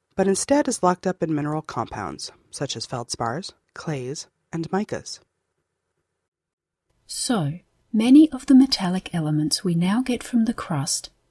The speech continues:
Speaker 2: are thought to be the result of either post-differentiation meteor strikes or from materials occasionally brought up from the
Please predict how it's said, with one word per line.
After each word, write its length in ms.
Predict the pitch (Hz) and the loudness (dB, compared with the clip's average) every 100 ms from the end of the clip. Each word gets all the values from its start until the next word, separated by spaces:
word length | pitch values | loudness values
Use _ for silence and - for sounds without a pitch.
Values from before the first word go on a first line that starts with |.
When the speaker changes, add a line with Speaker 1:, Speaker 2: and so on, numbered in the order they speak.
| - | -12
Speaker 2:
are 60 | |
thought 320 | 214 - 262 | -6 0 0
to 100 | 277 | 0
be 160 | 302 285 | 2 4
the 120 | 277 | 4
result 500 | 262 220 180 156 - - | 2 0 -2 -4 -6 -8
of 100 | 180 | -2
either 200 | 185 185 | -2 -2
post-differentiation 1400 | - 220 254 - 269 233 - 214 196 - 180 175 - 165 156 | -4 -2 0 -2 -6 -6 -4 -2 -2 -4 -4 -2 -2 -2 0
meteor 420 | 190 247 226 185 | 0 0 -2 -4
strikes 640 | - - 147 160 - - - _ _ _ - | -4 -6 -8 -8 -10 -12 -12 _ _ _ -2
or 140 | 247 | -2
from 180 | - 302 | 6 8
materials 640 | 277 - 208 180 175 180 - | 8 6 -2 -2 0 -2 -4
occasionally 580 | 185 - 196 214 247 240 | -8 -4 0 2 2 0
brought 300 | - 175 180 | -2 -4 -4
up 120 | 170 | -8
from 200 | - 165 | -2 0
the 100 | 156 | 2